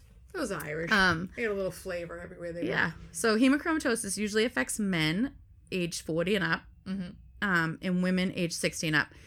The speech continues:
Speaker 2: So it
Speaker 1: So you get some time.
Speaker 2: Yeah. So it affects you later in life 'cause it takes a while to store it up.
Speaker 1: Mm-hmm.
Speaker 2: Like, it's storing up all those years, and then you get
Speaker 1: Okay.
Speaker 2: bad results from it.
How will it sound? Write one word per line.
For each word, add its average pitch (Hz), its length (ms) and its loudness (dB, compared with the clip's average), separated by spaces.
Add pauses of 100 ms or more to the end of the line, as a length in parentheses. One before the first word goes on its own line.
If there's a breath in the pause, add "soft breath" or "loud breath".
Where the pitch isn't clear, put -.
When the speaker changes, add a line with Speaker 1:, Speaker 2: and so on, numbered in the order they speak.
(360 loud breath)
Speaker 2:
So 226 220 8
it 214 140 6
Speaker 1:
So 233 80 -4
you 214 60 2
get 190 160 0
some 180 100 -8
time. 170 260 -10 (320)
Speaker 2:
Yeah. 156 180 2 (220)
So 220 180 6
it - 100 2 (240)
affects 220 440 2
you 247 340 -2 (400)
later 208 340 4
in 196 60 0
life 185 160 0
'cause 190 120 0
it 180 80 -2
takes 226 200 4
a 208 60 2
while 185 180 -2
to - 80 -6
store 170 260 -2
it 147 60 -4
up. - 140 -6 (220)
Speaker 1:
Mm-hmm. 226 200 -6
Speaker 2:
Like, 185 160 0
it's 160 120 -2
storing 190 340 -2
up 170 160 0
all 160 160 0
those 156 200 -2
years, 165 220 -2
and 165 100 -6
then 165 100 2
you 156 100 -4
get 147 180 -4 (300)
Speaker 1:
Okay. 185 180 -8 (200)
Speaker 2:
bad 156 320 0 (420)
results 151 340 -6
from - 140 -8
it. - 80 -12